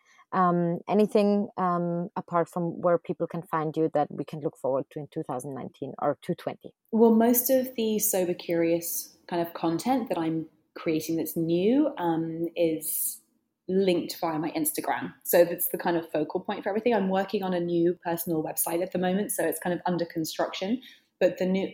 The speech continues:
Speaker 2: so my Instagram is just at Ruby Warrington. Um, and next up, I'm taking a break. <laughs> It's been a really busy year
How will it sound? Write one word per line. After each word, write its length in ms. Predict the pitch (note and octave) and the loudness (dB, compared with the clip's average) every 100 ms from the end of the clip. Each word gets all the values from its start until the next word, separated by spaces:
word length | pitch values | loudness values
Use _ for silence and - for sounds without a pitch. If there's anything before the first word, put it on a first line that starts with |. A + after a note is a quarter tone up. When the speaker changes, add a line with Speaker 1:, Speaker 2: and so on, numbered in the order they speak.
| - - | -12 -6
Speaker 2:
so 180 | - F#3 | 2 2
my 120 | F#3 | 2
Instagram 380 | F3+ - - E3+ | 0 -2 -2 0
is 120 | E3 | 0
just 180 | E3+ - D#3+ | -2 -6 -6
at 220 | D3+ - - - D#3+ | -6 -8 -12 -14 -6
Ruby 240 | D#3+ D#3+ | -2 -2
Warrington. 760 | D3 D3+ E3+ F#3 B3 C#4 C#4 - - - _ - - | -2 0 -2 -2 2 2 2 -6 -20 -20 _ -10 0
Um, 500 | F#3 F3+ F#3 F#3 F#3+ - | 2 2 2 0 -2 0
and 320 | G#3 G#3 G#3 G#3 - _ _ _ _ _ _ | 0 2 2 0 -6 _ _ _ _ _ _
next 460 | G#3 A3+ C4 - - | 2 4 2 0 -2
up, 160 | E4 E4 | -2 2
I'm 160 | B3 | 2
taking 400 | A#3 F#3+ F3+ F3+ | 2 -2 -4 -4
a 40 | E3+ | -2
break. 300 | D#3 A2+ - | 0 2 0
<laughs> 220 | - - | -2 6
It's 260 | A4+ A4 - | 10 10 8
been 140 | D4 | 6
a 100 | D4 | 6
really 240 | C#4 C4+ C4 | 6 4 4
busy 300 | B3+ A#3+ A3+ | 4 4 2
year 300 | G#3 F#3+ | 2 2